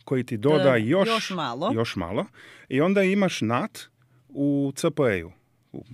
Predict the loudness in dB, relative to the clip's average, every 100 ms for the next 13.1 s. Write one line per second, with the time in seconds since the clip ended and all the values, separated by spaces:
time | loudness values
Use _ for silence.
0 | -18 -10 -10 -8 -6 -4 -2 -2 0 0
1 | 0 -2 -6 -12 -8 -4 -4 -4 0 -2
2 | -2 -6 -6 -2 -4 -4 -12 _ -20 _
3 | -6 -2 -2 -2 0 0 -4 -2 0 0
4 | -4 _ _ _ _ _ -8 -4 -2 -4
5 | -6 -8 -6 -4 -2 0 0 -2 -8 -6
6 | -4 -4 -4 -2 0 0 0 0 -4 -4
7 | -12 -20 -20 _ 2 4 4 2 6 6
8 | 6 4 6 6 6 6 6 2 0 -2
9 | -8 -14 -2 0 0 -4 -4 -4 -6 -10
10 | -10 -8 -8 -10 -10 -10 -10 -6 -2 -2
11 | -4 -10 -16 -16 _ -2 -2 -2 -4 -2
12 | -2 -4 -6 -6 0 2 4 4 4 2
13 | 0